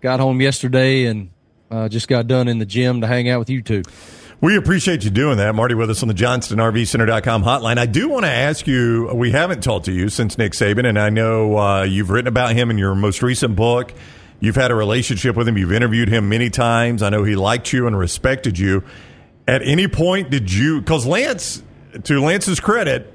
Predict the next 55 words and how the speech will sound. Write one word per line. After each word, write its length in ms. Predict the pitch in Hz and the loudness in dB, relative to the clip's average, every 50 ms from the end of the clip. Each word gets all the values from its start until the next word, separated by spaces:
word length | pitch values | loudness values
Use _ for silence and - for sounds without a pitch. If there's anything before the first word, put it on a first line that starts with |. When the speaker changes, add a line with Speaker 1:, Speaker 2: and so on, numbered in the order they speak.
| - - | -18 -12
Speaker 2:
sometime 880 | - - 170 160 160 - 170 165 160 156 156 156 151 151 147 135 - - - | -6 -2 0 0 2 2 2 2 2 2 2 2 0 0 -2 -4 -4 -4 -2
early 340 | 131 143 170 180 175 175 180 | 0 0 2 2 0 0 0
in 80 | 180 | 0
the 80 | 170 156 | -2 -2
season 400 | - - 190 196 175 123 143 131 | -2 0 0 0 0 0 0 0
was 100 | 123 107 | 0 0
like, 140 | 120 110 110 | 0 0 0
"I 160 | 131 147 170 | 0 0 0
think 160 | 180 156 131 | 0 0 -2
this 120 | 113 90 | -2 -2
is 100 | 87 87 | -2 -2
it 160 | 117 151 151 - | -2 -2 -2 -2
for 120 | 101 98 | -4 -4
him." 280 | 104 98 90 87 85 90 | -2 -2 -2 -2 -4 -2
And 120 | 87 98 | -2 0
Lance 240 | 110 113 131 135 - | 2 2 0 0 -2
took 140 | - 160 - | -2 -2 0
a 40 | 143 | 0
lot 100 | 151 151 | 0 0
of 80 | 131 | 0
heat 200 | 117 170 185 - | 0 0 -2 -2
for 120 | - 139 117 | -2 -2 0
that. 340 | 107 101 104 110 110 - - - - - - - - - - - _ _ _ - | 0 2 0 0 -2 -4 -8 -18 -20 -20 -20 -20 -20 -20 -20 -20 _ _ _ -4
Was 200 | 123 120 143 135 120 | 0 0 2 2 2
there 220 | 165 185 220 233 | 2 2 2 2
ever 240 | 208 208 202 220 220 | 0 0 0 0 0
a 80 | 208 | 0
time 320 | 160 170 180 180 190 196 185 | 0 0 0 0 2 2 0
where 100 | 170 170 | 0 0
you 120 | 160 165 165 | 0 0 0
thought 380 | - 196 175 170 165 - - - | 0 0 0 0 0 -2 -4 -2
this 180 | 165 160 - - | -2 -2 -2 -4
felt 280 | - 156 156 160 - 147 | -2 0 0 0 0 0
like 260 | 151 156 156 - - | 0 0 0 -2 -2
the 80 | 147 | -2
last, 480 | 131 131 135 143 147 147 - - - 147 | 0 0 0 0 0 -2 -4 -4 -2 0
uh, 140 | 139 135 131 | 0 2 2
last 260 | 127 131 135 143 - | 2 0 0 0 -2
circuit 360 | - - 151 147 - - 135 - | 0 0 0 0 0 -2 -4 -2
for 120 | - 156 139 | 0 2 2
him, 340 | 143 147 156 175 185 180 170 | 2 2 2 0 0 -2 -2
or 220 | - 127 127 120 | 0 0 2 2
were 80 | 113 120 | 2 2
you 180 | 123 143 151 147 | 2 0 0 0
as 80 | 131 - | -2 -2
surprised, 680 | - 107 - 135 131 127 127 127 110 - - - - - | -4 -2 0 0 2 2 0 -2 -4 -6 -6 -8 -6 -2
uh, 460 | 120 123 117 117 113 110 110 107 101 95 | 0 0 2 2 2 2 0 0 -2 -2
as 200 | 120 123 113 - | -2 -2 -2 0
some 260 | - 143 135 127 113 | 0 0 2 2 0
when 160 | 117 123 101 | 0 -2 -2
Chris 260 | - 143 143 123 - | 0 0 -2 0 0
Lowe 140 | 139 127 120 | 0 0 0
broke 220 | 104 113 120 - | 0 0 -2 -2
the 80 | - 104 | -4 -6
story? 380 | - - 127 117 117 90 78 | -4 -2 0 0 0 0 -2